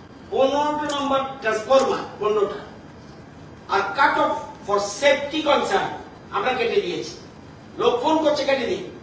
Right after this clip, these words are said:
কেটে দিন, কেটে দিন, নতুবা কারেন্ট হয়ে যাবে জলে।" মানুষ বাঁশবাগান কলোনি, ইন্দিরানগর,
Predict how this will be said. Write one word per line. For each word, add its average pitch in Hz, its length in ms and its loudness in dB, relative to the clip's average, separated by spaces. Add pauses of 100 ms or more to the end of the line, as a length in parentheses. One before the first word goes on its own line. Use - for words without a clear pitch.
(220)
কেটে 269 200 8
দিন, - 300 -4 (260)
কেটে 269 220 2
দিন, 220 260 -2 (540)
নতুবা 262 420 0
কারেন্ট 269 280 6
হয়ে 254 100 8
যাবে 214 200 0
জলে।" - 160 -2 (440)
মানুষ 381 300 0 (4000)
বাঁশবাগান 190 720 2
কলোনি, 240 340 -4 (760)
ইন্দিরানগর, 233 760 4